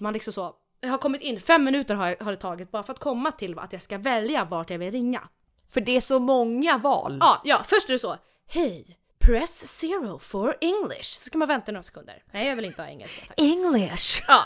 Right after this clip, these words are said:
Speaker 1: sen, <laughs> sen kommer man till, "Vill du nå Motala?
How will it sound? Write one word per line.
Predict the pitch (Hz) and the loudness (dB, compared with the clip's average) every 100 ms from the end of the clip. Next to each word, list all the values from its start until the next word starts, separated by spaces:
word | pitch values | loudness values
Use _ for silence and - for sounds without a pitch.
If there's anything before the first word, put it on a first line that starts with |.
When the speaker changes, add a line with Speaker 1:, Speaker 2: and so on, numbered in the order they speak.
| - | 2
Speaker 1:
sen, | - - 370 - | 4 6 6 0
<laughs> | 605 415 - | 6 6 8
sen | 403 403 | 4 4
kommer | 311 247 | 4 4
man | 233 | 2
till, | 208 180 - - - - | 0 -2 -10 -20 -20 -18
"Vill | 190 214 220 190 | -2 2 2 2
du | 170 175 311 | -6 -4 -4
nå | 311 254 233 233 _ _ | -2 -2 -2 -8 _ _
Motala? | 269 359 285 208 - 285 339 403 392 392 | 0 2 0 -4 -4 0 2 2 2 -2